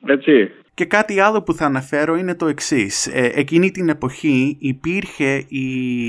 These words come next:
Speaker 2: υποχρεωτική στράτευση διαμέσου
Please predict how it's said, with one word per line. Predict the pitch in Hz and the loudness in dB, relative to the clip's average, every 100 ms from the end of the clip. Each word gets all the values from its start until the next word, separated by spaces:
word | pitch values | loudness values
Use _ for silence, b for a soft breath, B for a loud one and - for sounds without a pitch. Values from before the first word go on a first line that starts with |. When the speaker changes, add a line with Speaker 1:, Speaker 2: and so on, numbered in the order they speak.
| 113 104 - | -4 -6 -8
Speaker 2:
υποχρεωτική | - 123 131 - 120 117 110 - 147 | -8 -4 -4 0 0 0 -4 -2 -2
στράτευση | 139 - 139 135 131 - - 139 | -2 2 2 2 0 -4 -2 -2
διαμέσου | 135 131 123 135 151 - - 156 147 143 | 0 0 2 2 0 -2 -2 0 2 2